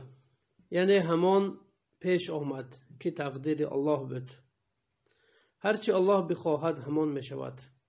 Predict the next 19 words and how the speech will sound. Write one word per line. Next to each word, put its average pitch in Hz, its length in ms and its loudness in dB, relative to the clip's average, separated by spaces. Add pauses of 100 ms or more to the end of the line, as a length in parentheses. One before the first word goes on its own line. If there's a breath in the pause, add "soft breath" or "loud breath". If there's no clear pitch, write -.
(440)
پیامبر 165 300 0
صلی 170 280 -2
الله 165 340 0
علیه 151 280 0
و 147 120 0
سلم 156 440 -2
فرمودند: 156 800 -4 (1120)
"مؤمن 180 460 2
قوی 180 680 0
نزد 165 340 -2
الله 156 540 0 (360)
از 151 220 -4
مؤمن 151 440 0
ضعیف 139 480 -4
بهتر 147 440 -4
است 156 360 -4
و 147 100 -2
محبوبتر 135 640 -4
است 127 320 -12